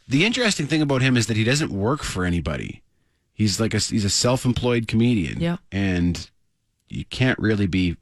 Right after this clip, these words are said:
Speaker 1: fired when you're a self-employed
Speaker 2: It's,
Speaker 1: comedian.
Speaker 2: it's
Speaker 1: So
Speaker 2: true.
Speaker 1: he has the freedom to do some of this crazy
Speaker 2: It's very
Speaker 1: stuff.
Speaker 2: true.
Speaker 1: I was thinking, I wonder, like,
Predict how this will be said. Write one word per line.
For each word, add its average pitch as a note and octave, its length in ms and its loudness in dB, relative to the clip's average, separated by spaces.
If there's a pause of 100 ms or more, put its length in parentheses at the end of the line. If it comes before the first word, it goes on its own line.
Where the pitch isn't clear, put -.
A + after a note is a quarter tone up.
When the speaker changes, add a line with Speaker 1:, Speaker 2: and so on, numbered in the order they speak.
(400)
Speaker 1:
fired F#2+ 440 0
when F#2 100 2
you're F2+ 140 2
a F#2+ 40 2
self-employed F#2 540 0
Speaker 2:
It's, F2+ 80 -2
Speaker 1:
comedian. A#2 440 2
Speaker 2:
it's - 100 -2
Speaker 1:
So F#2+ 160 0
Speaker 2:
true. F3+ 300 -2 (180)
Speaker 1:
he C3+ 160 0
has D3 180 0
the B2+ 80 -4
freedom C3 400 0
to G#2+ 60 -2
do A#2+ 160 2
some A2+ 200 0
of G2+ 60 0
this G2 140 -2
crazy G#2 380 0
Speaker 2:
It's B2 100 2
very E3+ 80 2
Speaker 1:
stuff. A#2+ 160 2
Speaker 2:
true. D#3+ 200 0 (320)
Speaker 1:
I A3+ 120 2
was C4 160 2
thinking, C#3 240 0
I C3+ 80 4
wonder, F3+ 400 2
like, A#2+ 320 -2